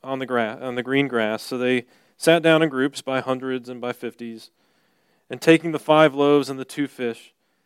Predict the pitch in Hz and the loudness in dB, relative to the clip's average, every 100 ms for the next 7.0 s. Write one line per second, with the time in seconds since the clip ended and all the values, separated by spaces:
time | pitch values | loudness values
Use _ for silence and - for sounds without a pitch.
0 | _ _ _ - 139 160 175 165 139 139 | _ _ _ 0 4 6 6 0 0 0
1 | 131 135 127 _ _ _ _ 135 - 143 | 0 -4 -14 _ _ _ _ -8 -2 0
2 | 127 127 127 139 123 123 123 123 127 135 | 0 0 -2 -4 -14 -18 -20 -10 -6 -6
3 | 135 120 104 101 - - _ _ _ _ | -4 -2 -2 -6 -14 -20 _ _ _ _
4 | _ _ 123 131 147 139 139 135 127 - | _ _ -2 4 6 4 0 -4 -6 -4
5 | 139 131 120 107 _ _ - 120 - - | -2 -2 -4 -12 _ _ -14 -12 -8 -6
6 | 135 131 127 - 123 120 - 113 - 104 | -6 -8 -14 -12 -12 -12 -14 -16 -16 -20